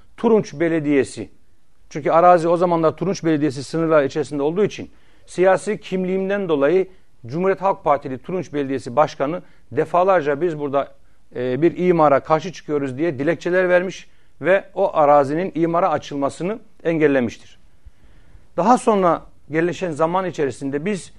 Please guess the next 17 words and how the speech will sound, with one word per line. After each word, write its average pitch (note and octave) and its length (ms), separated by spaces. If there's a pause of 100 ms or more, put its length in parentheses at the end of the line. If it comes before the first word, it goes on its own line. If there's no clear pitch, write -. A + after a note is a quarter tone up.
(240)
milli F#3+ 320
parkların F3+ 800
sınırlarının F3 880
belirlenmesinden E3 880
dolayı C3 380 (440)
milli F#3+ 240
park F#3+ 240
sınırlarının F3+ 540
içerisinde F3+ 400
kalmadığını, D3+ 680 (580)
hatta D#3+ 300
şöyle F#3 260
söyleyeyim C#3 360
size, D3+ 320 (800)
buradan E3+ 440
Turunç'a F#3 360
giderken, D3+ 600